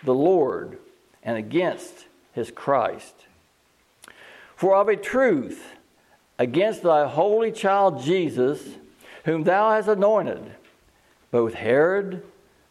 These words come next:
Pontius Pilate, with the nations and the people of Israel were gathered together. They were all gathered together here to do something.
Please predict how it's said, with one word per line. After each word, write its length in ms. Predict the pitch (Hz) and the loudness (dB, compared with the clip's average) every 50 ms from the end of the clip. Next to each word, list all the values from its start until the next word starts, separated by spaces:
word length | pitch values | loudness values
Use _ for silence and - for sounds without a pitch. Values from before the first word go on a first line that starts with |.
| _ _ | _ _
Pontius 300 | - 117 117 95 98 - | -2 -2 -2 -2 -6 -8
Pilate, 520 | - - 151 170 180 185 190 190 190 190 - - - - - - _ _ - _ | -2 0 0 2 2 2 2 0 -2 -2 -6 -12 -20 -20 -20 -20 _ _ -20 _
with 140 | - - 196 | -12 -12 -8
the 100 | - 107 | -8 -6
nations 600 | 104 110 123 143 170 185 175 180 196 196 190 180 139 | -4 0 2 2 2 2 0 -2 -2 -2 -2 0 -2
and 140 | 131 127 | -2 -2
the 60 | 120 110 | -2 -2
people 320 | - 165 175 151 160 147 | -2 -2 0 2 0 0
of 100 | 139 - | 2 2
Israel 520 | 147 170 180 180 170 185 196 196 185 190 - - - | 2 2 2 2 2 2 2 0 0 -2 -8 -6 -4
were 120 | 131 139 | -4 -2
gathered 380 | 127 120 147 160 165 165 175 160 | -2 0 0 2 2 2 0 -2
together. 520 | 175 160 147 160 147 131 117 - - - - - - _ _ _ _ _ _ - - - - - - | -2 0 0 0 0 -2 -4 -6 -12 -16 -20 -20 -20 _ _ _ _ _ _ -20 -20 -20 -20 -4 0
They 120 | 135 139 | 0 2
were 140 | 135 135 139 | 4 4 4
all 400 | 165 190 226 240 247 247 247 233 | 4 4 2 2 2 2 2 2
gathered 360 | 196 220 226 226 202 208 180 | 2 0 0 0 0 -2 -4
together 380 | 185 160 170 196 202 175 180 165 | -2 -2 0 0 0 0 0 -2
here 540 | 151 160 165 165 165 165 170 160 165 - - - | 0 0 0 2 2 0 0 -2 -6 -12 -10 -8
to 100 | - 151 | -8 -4
do 200 | 143 180 190 - | -2 -2 -2 -2
something. 580 | - - - - 170 151 123 - - - - | -6 -8 -6 -4 -4 -4 -4 -8 -14 -18 -18